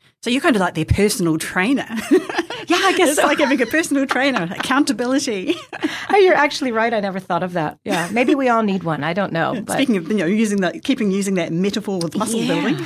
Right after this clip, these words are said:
Speaker 1: <laughs>
Speaker 2: Yeah, no, you're abs-, I didn't think of it that way, but you're right. There's something to it, just that kind of encouragement. And, uh, it's funny also, too, because just recently I was talking to someone about the fuddy-duddy editor,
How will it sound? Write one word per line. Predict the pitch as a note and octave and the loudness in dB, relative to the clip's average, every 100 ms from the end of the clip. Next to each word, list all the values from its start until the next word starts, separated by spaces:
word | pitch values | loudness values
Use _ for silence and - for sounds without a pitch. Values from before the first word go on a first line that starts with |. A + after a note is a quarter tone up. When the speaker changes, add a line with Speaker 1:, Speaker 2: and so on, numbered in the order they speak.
| - | -6
Speaker 1:
<laughs> | E4 | -4
Speaker 2:
Yeah, | B3 F#4 | 0 0
no, | C4+ D#4+ | 2 2
you're | D#4 B3 | 2 2
abs-, | B3 - | 0 -4
I | A#3+ | -4
didn't | A#3+ B3 A3 | -4 -6 -6
think | B3 | -6
of | B3+ | -6
it | B3+ | -4
that | C#4+ | -2
way, | D4 D4 | -2 -2
but | C4+ | -4
you're | - B3 | -4 -4
right. | D#4+ A#3+ - - - | -2 -2 -4 -16 -8
There's | F4+ D#4+ | -4 0
something | C#4+ C4+ C#4 B3 | 0 -2 -2 -2
to | G#3+ A#3+ | 0 0
it, | E3 - | 0 -4
just | A3 A3 | -8 -6
that | A3+ - | -6 -6
kind | A3 G#3 | -4 -2
of | G3 F#3 - - _ | -2 -6 -16 -20 _
encouragement. | G#3+ G#3 - A3+ G#3 D#3+ D#3 C#3 A#2+ - | -8 -6 -2 0 0 -2 -4 -4 -6 -8
And, | G#3+ G3+ F3+ F3+ - _ - - | -2 0 -2 -6 -14 _ -4 0
uh, | C4 B3 | 2 0
it's | G#3+ | 0
funny | A#3+ A#3+ G3+ | 0 2 2
also, | G3+ - G3 | 0 -2 -6
too, | - A#3+ | -4 -4
because | F#3 F#3+ F3+ | -4 -6 -6
just | G#3 G#3 | -8 -6
recently | F#3+ F#3+ | -8 -6
I | F3 | -8
was | F3 | -6
talking | - F#3 | -8 -4
to | F3+ | -6
someone | - E3+ E3 | -6 -4 -4
about | D#3+ E3+ | -2 -4
the | E3 | -4
fuddy-duddy | - F3 E3+ E3 E3 E3+ | -4 -2 -2 -2 -2 -2
editor, | E3+ E3+ E3 C#3+ | -4 -4 -4 -6